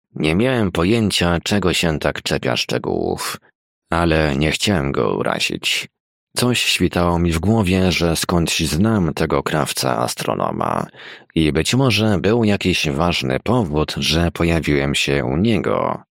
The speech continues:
Spadnie. No właśnie”, odetchnął z ulgą.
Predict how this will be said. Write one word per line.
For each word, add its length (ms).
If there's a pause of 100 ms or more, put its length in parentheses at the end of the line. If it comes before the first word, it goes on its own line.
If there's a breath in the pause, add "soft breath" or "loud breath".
(160)
Spadnie. 960 (380)
No 320
właśnie”, 920 (360)
odetchnął 600
z 140
ulgą. 640